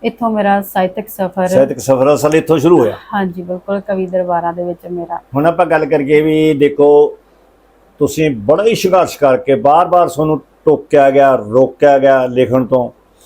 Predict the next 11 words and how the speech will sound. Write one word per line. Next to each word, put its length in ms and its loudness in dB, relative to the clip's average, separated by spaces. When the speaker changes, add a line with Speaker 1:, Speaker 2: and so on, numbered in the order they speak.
Speaker 1:
ਹਾਂਜੀ। 180 -6
Speaker 2:
ਪਰ 160 2
ਤੁਸੀਂ, 640 0
ਭਾਵੇਂ 240 0
ਸ਼ਬਦ 300 2
ਤਾਂ 180 2
ਇਹ 200 0
ਹਿੰਦੀ 280 4
ਵਾਲਾ 380 4
ਹੁੰਦਾ 240 0
ਹੈ, 140 -4